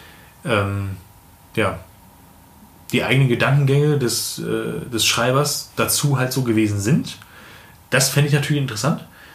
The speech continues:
Aber ich, au-, wiederum will ich halt auch gar nicht wissen,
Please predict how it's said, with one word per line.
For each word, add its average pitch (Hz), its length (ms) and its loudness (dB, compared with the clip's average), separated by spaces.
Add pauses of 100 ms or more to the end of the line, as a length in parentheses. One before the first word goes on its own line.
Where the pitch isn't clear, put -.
(220)
Aber 127 400 0 (640)
ich, 127 280 -4
au-, 143 200 2 (480)
wiederum 139 420 4
will 143 100 6
ich 143 120 0
halt 135 120 2
auch 131 140 -4
gar 127 120 0
nicht 117 200 -2
wissen, 147 680 0